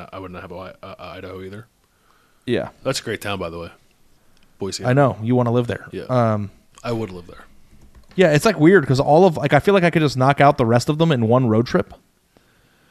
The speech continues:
Speaker 1: Oh, I have a
Speaker 2: Um,
Speaker 1: question for you. I wanna ask you before we, it's
Speaker 2: Yeah.
Speaker 1: another food-based question. Someone asked me my mailbag last week. Um, rank, rank the five schools you would add to the Big Ten footprint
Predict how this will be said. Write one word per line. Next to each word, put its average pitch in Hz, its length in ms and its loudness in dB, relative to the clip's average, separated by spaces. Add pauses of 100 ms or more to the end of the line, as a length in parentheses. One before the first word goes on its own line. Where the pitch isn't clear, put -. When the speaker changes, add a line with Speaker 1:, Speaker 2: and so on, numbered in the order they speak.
(140)
Speaker 1:
Oh, - 220 -4
I 135 200 8
have 120 100 4
a - 20 0
Speaker 2:
Um, 110 60 -2
Speaker 1:
question 110 260 -8
for - 120 -16
you. 92 160 -10
I 90 60 -16
wanna 101 140 -12
ask 90 220 -12
you 85 160 -14 (140)
before 101 200 -16
we, 90 80 -14 (300)
it's - 180 -20
Speaker 2:
Yeah. 123 100 -2
Speaker 1:
another 117 160 -4
food-based 90 440 -14
question. 135 320 -14 (600)
Someone 135 280 -4
asked 135 160 -4
me 147 40 -8
my 120 120 -8
mailbag 101 440 -8
last 110 260 -8
week. 120 380 -16
Um, 92 380 -12 (1700)
rank, 123 540 -6
rank 123 320 -8
the 139 100 -6
five 127 540 -4
schools 117 580 -6
you 98 160 -12
would 107 200 -10
add 98 380 -12
to - 60 -18
the 101 120 -16
Big 104 260 -16
Ten 104 240 -14
footprint 113 580 -14